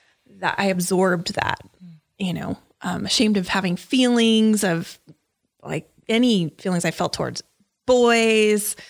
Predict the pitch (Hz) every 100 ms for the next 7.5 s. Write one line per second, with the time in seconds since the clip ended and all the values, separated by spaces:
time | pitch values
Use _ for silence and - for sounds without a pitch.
0 | - _ _ - 160 160 156 160 202 -
1 | 180 226 233 214 208 196 190 202 208 -
2 | 214 208 180 104 202 214 226 202 - _
3 | _ _ 208 208 202 214 208 202 - 208
4 | 185 190 165 165 - - _ _ 190 247
5 | 294 302 190 196 165 160 170 - 196 202
6 | 214 208 - _ _ _ 190 190 214 226
7 | 285 349 226 175 -